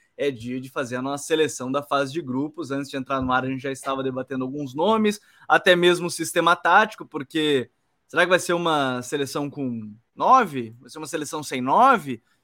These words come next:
Vou falar sobre isso ao longo do episódio. Teve classificação histórica aí, mais uma da Coreia do Sul, sob o comando de Paulo Bento, Heung-min Son sendo decisivo. A cornetinha que a gente fez pra ele funcionou, né? Ah,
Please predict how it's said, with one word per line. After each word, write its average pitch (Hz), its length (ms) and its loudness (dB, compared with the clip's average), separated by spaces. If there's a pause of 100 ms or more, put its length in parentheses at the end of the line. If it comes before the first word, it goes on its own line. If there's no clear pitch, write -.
(120)
Vou - 80 -20
falar 147 160 -2
sobre 139 320 -8
isso 143 340 -8
ao 135 220 -4
longo 131 520 -6 (280)
do 139 40 -2
episódio. 135 540 0
Teve 185 160 2
classificação 175 640 0
histórica 147 460 0
aí, 139 100 0
mais 151 300 -2
uma 151 160 -6
da 131 200 0 (280)
Coreia 151 280 4
do 139 120 -4
Sul, 160 180 -6
sob 156 200 -8
o - 20 -18
comando 151 220 -6
de 135 80 -10
Paulo 143 280 0
Bento, 151 420 -4
Heung-min 165 360 -4
Son 160 420 -2 (500)
sendo 165 320 -4
decisivo. 185 840 2
A 185 100 8
cornetinha 214 640 2
que 226 80 -2
a 208 60 2
gente 202 200 0
fez 202 200 -2
pra 180 180 0
ele 208 260 2
funcionou, 247 600 0
né? 185 80 -4
Ah, 151 420 -4